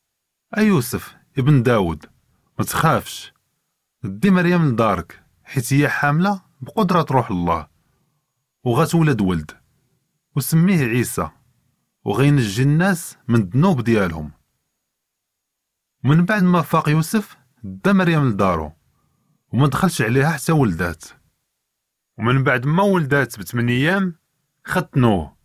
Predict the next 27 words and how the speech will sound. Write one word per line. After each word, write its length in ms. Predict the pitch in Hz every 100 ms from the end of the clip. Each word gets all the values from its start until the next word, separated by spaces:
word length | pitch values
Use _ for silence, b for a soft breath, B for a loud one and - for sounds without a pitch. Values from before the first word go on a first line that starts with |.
| _ _ _
وسموه 560 | 110 - 139 180 135 87
عيسى. 460 | 101 - - 80 - _ _ _ _ _ _ _ _ _ _ _ _
ومن 260 | 110 135 156
بعد 200 | 165 139
أربعين 360 | 143 151 196
يوم 260 | 196 175 143
ديال 220 | 117 127
النفاس 640 | 123 107 - 185 170 - - _ _ _ _ _ _
داوه 380 | 98 92 208 180
المعبد 500 | 160 151 135 156 160
باش 180 | 156 -
يقدموا 440 | 151 117 101 160
الضحية 600 | 120 - - 104 82 78 - _ _ _ _ _ -
على 160 | 123
حساب 320 | 104 - 165 139
القانون 440 | 127 135 139 175
اللي 120 | 151
عطاه 260 | 113 143 117
الله 320 | 113 135 135
لموسى. 480 | 107 101 85 - 78 - _ _ _ _ _ _ _ _ _ -
وفي 200 | 95 92
بلاصة 240 | 143 165 120
الحولي 540 | - 139 147 208 202 - _ _ _ -
ذبحوا 300 | 117 107 151
جوج 240 | 180 196
ديال 140 | 156 147
الحمامات 560 | 117 123 104 85 80